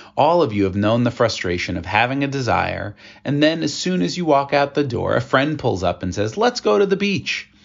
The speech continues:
And you never make it to class, even though your desire is to get the degree. You have cultivated the art of being seduced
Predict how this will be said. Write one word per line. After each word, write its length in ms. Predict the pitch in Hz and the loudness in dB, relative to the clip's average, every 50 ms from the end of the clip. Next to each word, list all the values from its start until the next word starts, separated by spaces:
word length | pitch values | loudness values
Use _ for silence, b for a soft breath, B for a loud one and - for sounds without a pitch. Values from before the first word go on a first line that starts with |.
| b b b b | b b b b
And 120 | 98 101 | -2 0
you 80 | 101 101 | 0 2
never 360 | 110 127 151 160 160 160 160 | 2 2 2 2 2 2 2
make 200 | 151 135 127 127 | 2 2 0 0
it 100 | 131 113 | -2 -6
to 100 | - 120 | -6 -8
class, 480 | - - - 90 - - - - - - | -4 -2 0 0 0 0 -2 -4 -6 -6
even 300 | - 175 175 160 147 117 | -4 -2 -2 0 0 0
though 140 | 98 92 87 | 0 0 -2
your 200 | 87 90 92 92 | -2 -2 -2 -2
desire 500 | 92 101 98 104 110 113 120 107 - 90 | 0 0 2 2 4 4 4 2 0 -2
is 180 | 90 90 90 | -4 -6 -6
to 120 | - - 107 | -6 -6 -4
get 240 | 95 87 90 - - | -2 -2 -4 -4 -6
the 80 | 98 | -8
degree. 560 | 98 101 107 104 - 156 165 135 - - - - _ _ _ _ _ _ _ _ _ _ _ _ _ _ _ _ - | -8 -6 -6 -2 -2 -2 -2 -2 -4 -8 -14 -20 _ _ _ _ _ _ _ _ _ _ _ _ _ _ _ _ -6
You 160 | 104 113 117 | -2 0 2
have 180 | 120 120 117 | 2 2 0
cultivated 760 | - - - 147 151 147 - - 101 90 82 80 78 78 85 - B B B B B B B | -2 0 0 0 0 0 -4 -4 -4 -2 -4 -4 -6 -8 -10 -12 B B B B B B B
the 160 | 113 107 - | -6 -4 0
art 360 | - 98 117 117 104 - - 95 | 2 2 2 2 0 -2 -4 -6
of 100 | 90 87 | -6 -2
being 300 | 95 95 92 92 98 95 | -2 0 0 0 -2 -2
seduced 720 | - - 104 98 90 92 113 117 95 - - - - - | -2 -2 -4 -2 0 0 0 0 0 -4 -8 -14 -18 -20